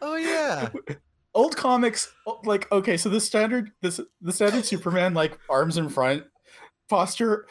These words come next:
Speaker 2: is not in older <laughs> comics. It's flying squirrel style. That's how, that's how they depicted flight for a long time, and it's always delightful.
Speaker 1: I feel like that makes more sense, though, right? Like,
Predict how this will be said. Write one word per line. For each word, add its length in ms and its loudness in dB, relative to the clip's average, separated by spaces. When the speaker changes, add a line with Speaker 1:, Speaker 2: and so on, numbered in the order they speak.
Speaker 2:
is 220 4
not 240 6
in 120 2
older 280 0
<laughs> 40 -4
comics. 520 0
It's 120 0
flying 300 2
squirrel 340 -2
style. 340 2
That's 200 0
how, 260 2
that's 240 2
how 220 2
they 120 2
depicted 520 -4
flight 380 -4
for 140 -4
a 80 2
long 320 -2
time, 400 -6
and 100 -4
it's 280 -8
always 280 0
delightful. 500 -6
Speaker 1:
I 340 0
feel 340 0
like 340 0
that 320 2
makes 300 -2
more 240 0
sense, 680 -4
though, 360 0
right? 440 0
Like, 420 4